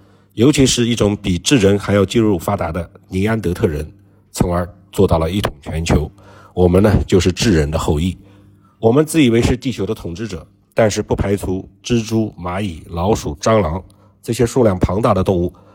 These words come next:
正如同白垩纪之后出现的哺乳动物一样，它们正在虎视眈眈地看着人类。恐龙曾经是地球上的霸主，之后的一次彗星撞击地球，造成了冰封时代，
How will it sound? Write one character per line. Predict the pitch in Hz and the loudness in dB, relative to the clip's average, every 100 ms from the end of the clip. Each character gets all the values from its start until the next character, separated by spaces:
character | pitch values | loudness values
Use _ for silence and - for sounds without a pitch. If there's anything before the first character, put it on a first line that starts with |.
| _ _ | _ _
正 | - 190 117 | 2 2 2
如 | 98 127 | 0 -2
同 | - 113 120 _ | 0 -2 -4 _
白 | 104 117 | 0 4
垩 | 139 107 | 4 4
纪 | 110 101 | 0 -2
之 | - | -2
后 | 104 117 | 0 0
出 | 90 110 | -2 -4
现 | 113 | -4
的 | 98 | -4
哺 | 90 - 117 | -6 -2 4
乳 | 139 | 4
动 | - 101 | 4 2
物 | 82 | 0
一 | 76 | -4
样， | 82 92 - _ _ _ | -6 -6 -10 _ _ _
它 | - 107 | -6 -2
们 | 101 | -2
正 | 95 92 | -4 -6
在 | 85 | -6
虎 | 78 - 82 | -10 -8 -6
视 | 76 98 | -6 -6
眈 | 95 | -6
眈 | 92 | -6
地 | 82 | -8
看 | - 92 | -6 -4
着 | 82 | -4
人 | 73 71 | -4 -2
类。 | 101 95 - _ _ _ _ _ _ _ _ _ _ | -2 -2 -14 _ _ _ _ _ _ _ _ _ _
恐 | - 113 | 2 4
龙 | 127 175 - | 4 2 0
曾 | 113 | 0
经 | 135 | 0
是 | 127 113 | 0 -2
地 | 117 | -2
球 | 107 | -2
上 | 101 101 | -2 -2
的 | 95 | -2
霸 | 95 76 | -2 -4
主， | 80 - _ _ _ _ _ | -10 -16 _ _ _ _ _
之 | 185 | 2
后 | 160 160 | 4 4
的 | 120 110 | 4 2
一 | 104 | 0
次 | 110 127 107 | -2 0 -2
彗 | - - 117 | -2 -2 -2
星 | - 120 | -2 -6
撞 | 120 123 | 0 -2
击 | 95 113 | -2 -6
地 | - 95 | -4 -6
球， | - 92 - | -6 -8 -6
造 | 113 90 | -4 -4
成 | 90 | -6
了 | 92 | -8
冰 | - 110 | -6 -6
封 | 104 110 | -6 -8
时 | - | -8
代， | 82 87 | -12 -14